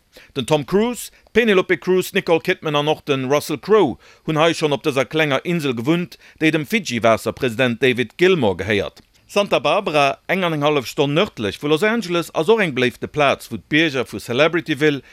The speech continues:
sich verzeihen, wenn sie nur ein anstrengendes Filmprojekt ein wenig Ruhe brauchen. Am Baccarat Resort a Spa zu Santa Barbara fühlen sich Mariah Carey,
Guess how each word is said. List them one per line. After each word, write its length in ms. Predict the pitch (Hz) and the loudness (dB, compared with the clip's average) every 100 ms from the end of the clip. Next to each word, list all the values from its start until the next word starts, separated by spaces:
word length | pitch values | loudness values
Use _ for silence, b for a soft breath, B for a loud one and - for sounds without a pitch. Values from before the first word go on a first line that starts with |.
| b | b
sich 200 | - 151 | -6 -2
verzeihen, 680 | 165 - - 208 139 82 78 | -2 -4 0 2 2 0 -4
wenn 160 | 107 104 | -4 -4
sie 160 | 107 127 | -2 -2
nur 160 | 120 | 0
ein 180 | 110 113 | -2 -2
anstrengendes 560 | 202 180 - 120 107 104 | -4 -4 -2 -2 -2 -2
Filmprojekt 720 | 165 170 120 110 107 95 - b b | -4 -4 -4 -4 -2 -4 -8 b b
ein 120 | 101 | -2
wenig 400 | 110 104 90 - | -2 -2 -4 0
Ruhe 160 | 160 139 | 2 4
brauchen. 480 | 107 87 90 78 _ _ B B | 0 0 -6 -10 _ _ B B
Am 220 | - 170 139 | -2 -2 0
Baccarat 580 | 214 - 175 175 170 160 | 0 0 2 2 2 0
Resort 460 | 151 139 151 - | 0 4 2 2
a 100 | 147 | -4
Spa 440 | - - 170 120 - | -4 0 2 2 0
zu 160 | 107 | -8
Santa 340 | - 120 120 107 | -6 -4 -2 2
Barbara 480 | 131 131 123 120 - b b | 2 2 2 0 -2 b b
fühlen 260 | 185 208 | 2 2
sich 260 | 151 151 - | -2 -4 -4
Mariah 480 | 139 135 131 123 117 | -2 2 4 4 2
Carey, 520 | - 151 156 147 | 2 2 4 0